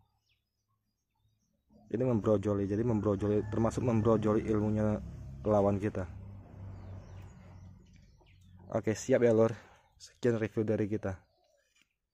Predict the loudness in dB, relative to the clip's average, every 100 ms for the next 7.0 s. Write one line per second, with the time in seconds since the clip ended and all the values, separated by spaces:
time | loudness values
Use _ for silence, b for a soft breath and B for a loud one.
0 | _ _ -4 0 2 2 0 0 0 0
1 | 0 0 0 -2 -2 -2 0 0 0 0
2 | -2 -2 -2 -2 -2 -4 -4 -2 -2 0
3 | -2 -2 -4 _ b b b b b b
4 | b _ 0 2 2 0 -4 B B B
5 | -6 -4 -2 0 0 0 0 0 0 -2
6 | -2 -2 0 -2 -4 -2 -2 -2 2 0